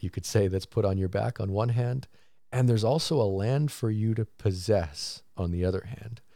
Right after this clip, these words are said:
So there's a defensive side, but there's an offensive side. There's a overcoming of yourself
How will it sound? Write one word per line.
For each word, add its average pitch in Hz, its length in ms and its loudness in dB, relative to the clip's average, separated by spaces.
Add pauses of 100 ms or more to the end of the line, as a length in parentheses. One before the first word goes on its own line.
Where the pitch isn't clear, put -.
(280)
So - 120 -6
there's 85 140 -2
a 90 40 -4
defensive 110 440 -2
side, 95 200 0
but 98 120 -2
there's 92 180 -2
an 92 160 -6
offensive 101 460 -4
side. 85 280 -4
There's 87 220 -4
a - 220 -6
overcoming 113 640 0
of 95 120 0
yourself 98 720 -2